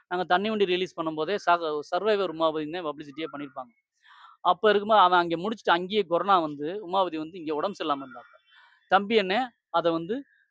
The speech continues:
சொல்லியிருந்தாரு இவங்ககிட்டலாம். ஆனா என்ன, அண்ணனும் ஒரு வீடியோ ரெக்கார்ட் பண்ணி அனுப்பிச்சிருக்கலாம், உமாவதியும் வீடியோ ரெக்கார்ட் பண்ணி அனுப்பிச்சிருக்கலாம். ரெண்டு பேரும் அதை தப்பு பண்ணாங்க,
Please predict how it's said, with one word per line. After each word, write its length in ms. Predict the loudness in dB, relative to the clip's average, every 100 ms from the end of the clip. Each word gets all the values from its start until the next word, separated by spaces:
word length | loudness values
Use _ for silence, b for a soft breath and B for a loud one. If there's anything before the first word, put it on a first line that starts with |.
| -2
சொல்லியிருந்தாரு 440 | 0 0 0 -4
இவங்ககிட்டலாம். 480 | -6 -10 -8 -8 -10
ஆனா 260 | -2 2 4
என்ன, 280 | 2 0 -2 -2 -4 b b
அண்ணனும் 440 | b 2 4 4 2
ஒரு 80 | 0
வீடியோ 280 | 0 0 2 2 -2 -4 -8 -14 B B
ரெக்கார்ட் 260 | -2 0 0
பண்ணி 160 | 0 -2
அனுப்பிச்சிருக்கலாம், 520 | -2 -4 -2 2 2
உமாவதியும் 520 | 4 4 4 2 -4
வீடியோ 180 | -2 0
ரெக்கார்ட் 280 | 0 0 -4
பண்ணி 160 | -4 -8
அனுப்பிச்சிருக்கலாம். 500 | -10 -14 -12 -10 -10 _ b b
ரெண்டு 180 | 0 6
பேரும் 160 | 8 6
அதை 100 | 6
தப்பு 220 | 2 2
பண்ணாங்க, 320 | 0 0 0